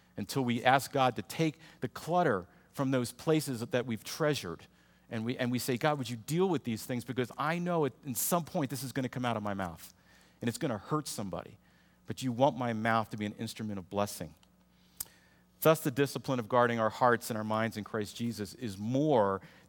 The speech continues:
critical than ever before. And I believe that the use of our tongue is truly the, one of the greatest measurements of our maturity in Christ. How do you know a, a man or woman? How do you know what they believe? How do you know what they prioritize? How do you know what they,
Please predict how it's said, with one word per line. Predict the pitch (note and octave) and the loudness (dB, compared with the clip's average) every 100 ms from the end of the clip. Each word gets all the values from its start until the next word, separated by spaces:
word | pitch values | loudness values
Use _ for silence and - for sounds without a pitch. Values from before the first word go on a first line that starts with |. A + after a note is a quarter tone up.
| - | -18
critical | - - D#3 C3+ A2 | -8 2 2 2 -2
than | A2 | -2
ever | G#2+ A2+ | -2 -4
before. | G#2 G#2 - F#2+ F#2 | -6 -8 -6 -4 -2
And | G#2+ | 0
I | A2 | -2
believe | A2 A#2+ C#3 C#3+ C#3 - - - | -2 0 2 2 0 -4 -20 -10
that | B2 | -6
the | B2 | -4
use | A2+ D3+ D#3+ | 0 0 0
of | C#3+ | 0
our | B2+ | -2
tongue | A2+ - C3+ A#2 G#2 | -2 -4 0 0 -2
is | G#2 | -6
truly | - - D3+ D3+ B2 | -10 -8 -4 -2 -2
the, | A2 | -4
one | A2+ | -6
of | |
the | G#2 | -6
greatest | F#2 A#2+ C3 B2+ | -4 -2 -2 -4
measurements | A#2 A2+ A2 G#2 F#2+ | -4 -4 -4 -8 -8
of | G2 G2 | -10 -10
our | |
maturity | F#2+ F2+ - G2+ F#2 | -10 -10 -8 -8 -8
in | E2+ | -10
Christ. | D#2+ - - - - - - - - _ _ - | -12 -12 -12 -14 -20 -20 -20 -20 -20 _ _ 2
How | C#3+ | 4
do | D#3+ | 4
you | |
know | D3+ D3 C#3+ | 4 4 4
a, | C3+ | 0
a | A#2+ | -2
man | A#2+ B2 | 0 0
or | B2+ | 0
woman? | A2+ B2+ C#3+ C#3 _ _ _ _ | -2 -4 -6 -10 _ _ _ _
How | C3 | 0
do | C#3+ | 2
you | |
know | C3+ C3 | 2 2
what | B2+ | 2
they | B2 | 0
believe? | A2+ A2 A#2 C#3 - - _ _ - | -2 -2 -2 -2 -8 -20 _ _ 2
How | B2+ | 4
do | |
you | C3+ | 6
know | C3 | 4
what | B2 | 2
they | A#2+ | 0
prioritize? | A2+ A#2 A2+ B2 C3+ C3+ C3+ | -2 0 2 2 2 0 2
How | B2+ | -2
do | B2 | 0
you | B2 | 0
know | B2+ | 0
what | A#2 - | -2 0
they, | A2+ | 0